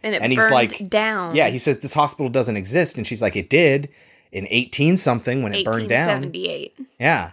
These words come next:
Speaker 2: And they're like,
Speaker 1: Or it closed or whatever.
Speaker 2: Yeah, it was, it was condemned or, or what have you. And, and he's like, "What the fuck?"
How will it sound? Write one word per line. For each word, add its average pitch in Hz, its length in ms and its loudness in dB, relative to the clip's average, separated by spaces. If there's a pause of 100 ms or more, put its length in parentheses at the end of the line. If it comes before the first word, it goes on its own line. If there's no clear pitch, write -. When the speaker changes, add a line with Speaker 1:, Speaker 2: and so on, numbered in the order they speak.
(540)
Speaker 2:
And 104 260 -4
they're 107 80 -2
like, 110 160 6
Speaker 1:
Or 104 40 6
it - 80 0
closed 165 600 -4
or 143 160 -14
whatever. 127 240 -10
Speaker 2:
Yeah, 104 200 2
it 107 60 -4
was, 110 240 -4
it 113 140 -4
was 101 460 -4 (160)
condemned 107 640 -2
or, 101 480 -2
or 104 140 -2
what 98 200 -2
have 110 220 0
you. 87 280 -12 (520)
And, 107 720 2 (480)
and 101 120 -6
he's 117 140 0
like, 104 140 0
"What 156 460 0
the 202 220 0
fuck?" 240 560 0